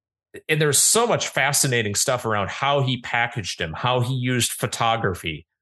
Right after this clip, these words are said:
how he used speeches, how he used all of these little tools, how he appealed to women who could just vote in that election, how he appealed to African Americans,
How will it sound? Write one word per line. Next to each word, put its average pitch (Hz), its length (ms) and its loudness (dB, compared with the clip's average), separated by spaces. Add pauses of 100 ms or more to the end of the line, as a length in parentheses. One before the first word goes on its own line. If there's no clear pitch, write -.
(140)
how 139 240 2
he 147 160 0
used 120 420 2
speeches, - 880 -2 (200)
how 170 180 2
he 165 120 6
used 135 440 2
all 127 220 2
of 113 60 -4
these 113 180 2
little 92 200 -4
tools, 123 600 0 (360)
how 151 240 0
he 160 240 0
appealed 165 640 0
to 127 260 2
women 101 540 0
who 110 100 -2
could 98 140 -2
just 151 260 2
vote 143 300 0
in 101 80 -2
that 80 160 -2
election, - 480 -6 (260)
how 139 220 0
he 156 160 4
appealed 139 460 2
to 123 200 0
African 151 420 -2
Americans, 82 600 -6